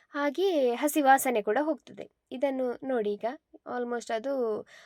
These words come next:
ಹಸಿ ವಾಸನೆ ಹೋಗಿದೆ. ಆ, ಆ ಹಂತದಲ್ಲಿ ಇದನ್ನು ಎಲ್ಲನೂ ತರಕಾರಿಯನ್ನು ಸಾಸ್ ಜೊತೆ ಮಿಕ್ಸ್ ಮಾಡಿಕೊಂಡು ನಾವು ಸ್ಟವ್ ಆಫ್ ಮಾಡಿಕೊಳ್ಬೇಕು.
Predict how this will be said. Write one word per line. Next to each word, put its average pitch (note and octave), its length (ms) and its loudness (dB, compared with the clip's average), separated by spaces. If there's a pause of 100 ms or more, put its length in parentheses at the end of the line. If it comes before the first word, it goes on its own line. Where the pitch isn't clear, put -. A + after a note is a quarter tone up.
(100)
ಹಸಿ B3 200 -2
ವಾಸನೆ A#3 340 4
ಹೋಗಿದೆ. A#3 540 4
ಆ, D4+ 340 -2 (160)
ಆ E4 300 6
ಹಂತದಲ್ಲಿ D#4 480 6
ಇದನ್ನು C#4+ 260 6
ಎಲ್ಲನೂ E4 680 6 (340)
ತರಕಾರಿಯನ್ನು C4+ 760 4
ಸಾಸ್ B3+ 400 4
ಜೊತೆ A3 240 4 (480)
ಮಿಕ್ಸ್ D#4 280 4
ಮಾಡಿಕೊಂಡು G3 760 2 (840)
ನಾವು F4+ 400 6
ಸ್ಟವ್ D4+ 320 6
ಆಫ್ B3+ 280 8
ಮಾಡಿಕೊಳ್ಬೇಕು. F#3 720 0